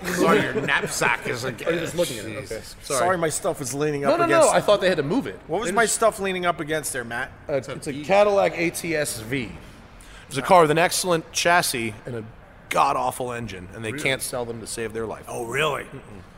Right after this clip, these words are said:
Speaker 3: So, all right, I gotta check out that video.
Speaker 1: I'll send it to you. It's, it's, it's very funny. I mean, it's very, the guy was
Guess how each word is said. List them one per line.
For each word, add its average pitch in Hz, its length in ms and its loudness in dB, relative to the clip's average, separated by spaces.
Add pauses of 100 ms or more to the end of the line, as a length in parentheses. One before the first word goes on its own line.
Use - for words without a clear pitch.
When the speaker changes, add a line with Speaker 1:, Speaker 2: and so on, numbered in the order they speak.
(180)
Speaker 3:
So, 180 260 -4
all - 200 -2
right, 135 180 0
I 135 80 0
gotta 185 160 -2
check 160 180 -8
out 151 120 -6
that 117 160 -6
video. 120 260 -8 (300)
Speaker 1:
I'll 170 140 8
send 190 240 4
it 151 100 0
to 170 100 0
you. 139 220 2
It's, - 360 -2
it's, - 200 0 (260)
it's - 160 -4
very 123 400 4
funny. 92 420 -2 (200)
I 123 60 0
mean, 127 180 -2
it's 123 140 -4
very, 120 580 4
the 131 180 -4
guy 135 320 6
was 117 460 -2